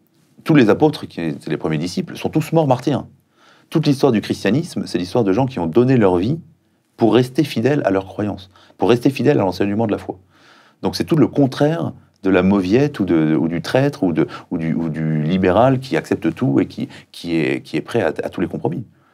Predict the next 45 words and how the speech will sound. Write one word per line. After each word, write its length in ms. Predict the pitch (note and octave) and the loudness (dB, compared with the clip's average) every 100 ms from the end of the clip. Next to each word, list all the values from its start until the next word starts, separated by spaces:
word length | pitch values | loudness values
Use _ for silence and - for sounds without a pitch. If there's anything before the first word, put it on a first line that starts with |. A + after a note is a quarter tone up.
| _ | _
C'est, 120 | - | -12
c'est, 160 | - - | -12 -10
c'est, 200 | - - | -12 -6
c'est 100 | - | -4
absolument 400 | - A#2+ C3 B2+ | -2 0 0 0
incompatible 640 | C3+ D3 B2 A#2 F3+ D#3 | 0 0 -2 -2 -4 -4
avec 200 | - E2+ | -4 -4
la 80 | E2 | -6
foi 100 | - | -8
chrétienne. 340 | - - - - _ - - - - | -8 -8 -10 -12 _ -20 -20 -16 2
Donc, 300 | A#2 F#2 - | 2 4 0
euh, 300 | F2 E2 D2+ D2+ | 0 2 2 2
et 60 | |
je 80 | D2+ | 0
pense 140 | D2+ B2+ | -2 -2
que 80 | |
c'est 140 | D#2+ D2 | -2 -2
la 100 | D2 | -2
grande 300 | - C#3+ C3 | 2 2 2
faiblesse 360 | - F#2+ C3+ | 0 0 -2
du 120 | E2 D#2 | -4 -8
christianisme 440 | F#2 - F2+ - | -10 -8 -8 -6
aujourd'hui 360 | D#2 E2+ D#3 G2+ | -4 -2 -2 -4
et 40 | |
du 120 | D#3 | -2
catholicisme 500 | - - C3+ - - | -4 -4 -8 -8 -8
en 40 | D#3 | -6
France. 260 | F#3+ - - - - _ | -6 -10 -14 -20 -20 _
C'est 140 | D#2+ | -2
la 100 | D#2+ | -2
grande 260 | - C3+ A#2 | 2 2 2
trahison, 540 | - G2 F2 G2+ G#2 G2+ - - - | 2 0 0 -2 -4 -6 -20 -16 -8
euh, 160 | D#2 | -6
depuis, 500 | D2 D2 D#2 - G#2 | -6 -6 -6 -6 -6
euh, 440 | F2 D2 C#2 C#2 C2+ | -4 -4 -4 -6 -10
plus 100 | - | -10
de 60 | - | -8
cinquante 320 | E2+ D#2 D#2 | -8 -6 -6
ans 60 | F#2 | -4
maintenant, 360 | C#2+ G#2 F3+ - - - - | -2 -4 -6 -8 -20 -20 -6
où 120 | F#2+ | -2
en 60 | D#2+ | -2
fait, 300 | B2+ C#3 - | -2 -2 -2
euh, 120 | D#2 - - D#2+ B1 - - - | -4 -6 -14 -10 -8 -8 -8 -2
les, 220 | E2+ F2+ | -2 -2